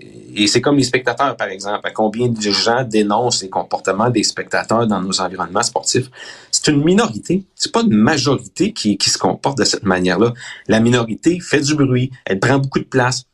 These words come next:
Ben, c'est un peu la même chose avec les entraîneurs. Quand il y a un entraîneur qui, dont un comportement est inacceptable et porté à notre attention, ça peut donner l'impression que tous les entraîneurs sont comme ça alors qu'il n'en est rien.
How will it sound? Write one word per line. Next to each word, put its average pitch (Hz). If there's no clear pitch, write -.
Ben, 110
c'est 107
un 123
peu 139
la 131
même 120
chose 139
avec 107
les 107
entraîneurs. 110
Quand -
il 113
y -
a -
un 107
entraîneur 127
qui, 104
dont 101
un 113
comportement 117
est -
inacceptable 117
et -
porté -
à -
notre 110
attention, 120
ça -
peut 156
donner 123
l'impression 120
que 135
tous -
les 120
entraîneurs 110
sont 107
comme 98
ça 143
alors 110
qu'il 101
n'en 104
est 95
rien. 117